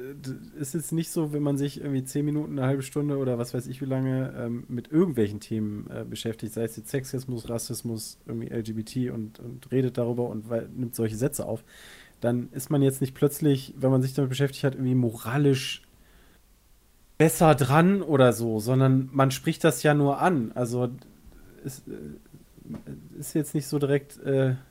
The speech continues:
ge-, äh, äh, so dieses, dieses Versus.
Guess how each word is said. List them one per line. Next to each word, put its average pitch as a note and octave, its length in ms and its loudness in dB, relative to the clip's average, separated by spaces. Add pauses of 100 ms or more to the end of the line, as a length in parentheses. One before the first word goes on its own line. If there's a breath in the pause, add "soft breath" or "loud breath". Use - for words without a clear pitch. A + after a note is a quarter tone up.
(100)
ge-, - 160 -12 (380)
äh, C3 560 -4
äh, B2+ 60 -6
so C3 140 -6
dieses, B2+ 460 -8
dieses B2 320 -10
Versus. C3 720 4